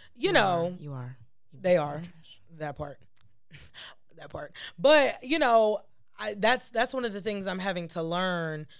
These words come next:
Speaker 1: just, like, with these abandonment issues. 'Cause again, a year and a half ago, if you'd have told me I had abandonment issues, I'd have been like, "Who?"
Speaker 2: Yeah.
Speaker 1: 'Cause even though my dad didn't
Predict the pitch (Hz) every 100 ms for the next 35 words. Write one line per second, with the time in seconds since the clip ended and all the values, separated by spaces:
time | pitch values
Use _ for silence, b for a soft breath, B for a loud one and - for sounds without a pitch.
0 | b b - 202 - 190 170 - 165 220
1 | 202 170 160 160 156 151 156 170 156 190
2 | 196 262 254 185 180 - - - - -
3 | 185 220 240 214 214 233 196 208 185 214
4 | 196 208 190 180 175 165 180 180 170 170
5 | 170 160 160 156 147 277 185 - - 156
6 | 170 139 - - - 226 262 294 247 220
7 | 196 170 175 185 190 185 180 B B B
8 | - 180 202 196 180